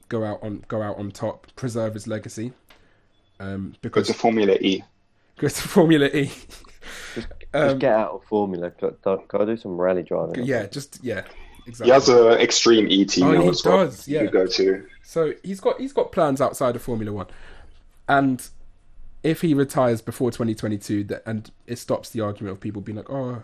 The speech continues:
Speaker 1: Hamilton only won with the car before the regulations were changed," blah, blah, blah. That prevents that argument. So if there's a f-, one free spot, M-, Bottas has got to do enough to convince Mercedes to keep him and not just boo him out for George Russell at the m-, earliest available opportunity.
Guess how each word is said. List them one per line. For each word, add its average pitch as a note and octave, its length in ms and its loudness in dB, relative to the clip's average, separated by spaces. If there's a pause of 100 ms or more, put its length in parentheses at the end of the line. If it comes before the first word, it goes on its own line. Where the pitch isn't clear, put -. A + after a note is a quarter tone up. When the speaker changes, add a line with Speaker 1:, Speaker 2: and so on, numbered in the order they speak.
Speaker 1:
Hamilton C3 320 -8
only B2 180 -4
won A#2+ 220 -6
with A2+ 140 -8
the A2 60 -12
car A#2+ 240 -8
before A2+ 280 -10
the G#2+ 80 -8
regulations A#2 560 -10
were - 60 -20
changed," G2 340 -12
blah, F#2+ 160 -10
blah, - 120 -10
blah. - 80 -20 (360)
That G#2+ 240 -2
prevents G2+ 300 -12
that - 100 -8
argument. F2 320 -14 (340)
So - 160 -6
if D#3+ 80 -6
there's F3+ 160 -2
a D#3+ 40 -10
f-, - 100 -20
one D3+ 220 -2
free C3+ 200 -6
spot, - 340 -6 (1900)
M-, B2 120 -8 (260)
Bottas F#3+ 260 2
has C#3+ 60 -10
got C#3 120 2
to A#2+ 40 -2
do A#2+ 160 -4
enough A#2 240 -2
to - 60 -12
convince G#2+ 320 -4
Mercedes G#2 380 -6
to G2 80 -10
keep G2 280 -10
him F2 300 -10
and G2+ 160 -8
not G2+ 180 -8
just - 200 -16
boo G#2 80 -8
him G2 180 -6
out F#2+ 140 -8
for - 80 -12
George G2+ 300 -10
Russell F#2+ 260 -10
at - 80 -16
the - 100 -14 (200)
m-, G#2+ 220 -10 (280)
earliest G2+ 420 -10
available G2 460 -12
opportunity. G2 720 -10